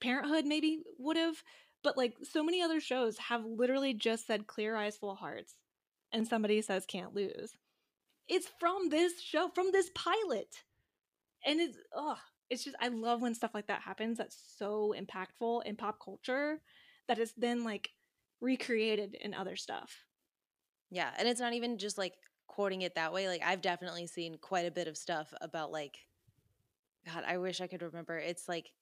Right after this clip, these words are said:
Speaker 2: you know, clear heads, full stomachs.
Speaker 1: Yeah, yeah, exactly. It's like
Speaker 2: Like
Speaker 1: And how cool for the writer that came up with that.
Speaker 2: I would be so happy. I wonder, 'cause,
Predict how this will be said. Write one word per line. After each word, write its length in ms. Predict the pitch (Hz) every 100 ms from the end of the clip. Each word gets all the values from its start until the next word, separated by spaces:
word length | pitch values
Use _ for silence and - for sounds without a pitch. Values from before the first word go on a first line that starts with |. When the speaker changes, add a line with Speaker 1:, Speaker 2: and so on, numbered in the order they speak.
| _ _ _ _ _ _ 208
Speaker 2:
you 140 | 196
know, 240 | 160 151 - _ _
clear 260 | - 208 185
heads, 240 | 185 170
full 180 | - 196
stomachs. 760 | - 196 170 147 156 - - - _ _ _ -
Speaker 1:
Yeah, 400 | 254 339 339 - - _ _ _
yeah, 380 | 247 254 165 - - _ _
exactly. 800 | 254 247 269 294 - 190 - - _ _ _ -
It's 180 | 262 311
like 280 | 285 269 -
Speaker 2:
Like 180 | 190 - _ _ _ _ _ _ _ _ _ _ _ _ _ _ _ _ -
Speaker 1:
And 120 | 277
how 200 | 277 359
cool 320 | 349 294 294
for 180 | 294 240
the 120 | 226
writer 360 | 196 190 208 208
that 160 | 190 -
came 220 | 208 185
up 140 | 165
with 100 | -
that. 260 | 107 76 - _ _ _ _ _ _ _ _ -
Speaker 2:
I 120 | 185
would 100 | 170
be 80 | 165
so 280 | - 165 147
happy. 320 | 147 165 156 190 -
I 100 | 185
wonder, 540 | 170 175 202 233 185 -
'cause, 300 | 208 170 -